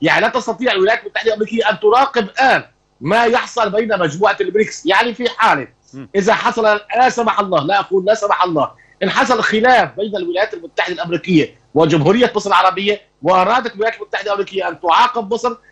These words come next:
Speaker 1: لا تستطيع أن تعاقب ال-، ال-،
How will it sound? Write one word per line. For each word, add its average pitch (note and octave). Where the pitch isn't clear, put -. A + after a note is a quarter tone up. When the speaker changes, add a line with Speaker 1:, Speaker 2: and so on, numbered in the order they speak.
Speaker 1:
لا G#3
تستطيع A3+
أن G#3+
تعاقب G#3
ال-، F3
ال-، E3